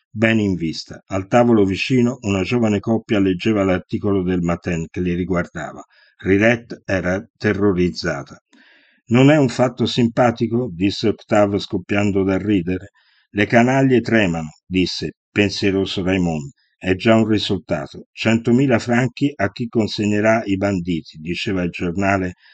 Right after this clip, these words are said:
della tavola accanto. "Centomila franchi è una somma per Bacco",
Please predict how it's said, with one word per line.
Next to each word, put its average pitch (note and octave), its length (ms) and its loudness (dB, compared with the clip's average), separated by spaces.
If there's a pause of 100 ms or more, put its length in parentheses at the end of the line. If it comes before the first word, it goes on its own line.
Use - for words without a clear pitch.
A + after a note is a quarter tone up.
(140)
della F#2+ 300 0
tavola F#2+ 340 2
accanto. C#2+ 640 -10
"Centomila A2 640 2
franchi F#2 560 -4
è - 80 -8
una G#2 220 -2
somma F#2 400 0
per F2+ 220 -8
Bacco", D#2+ 440 -8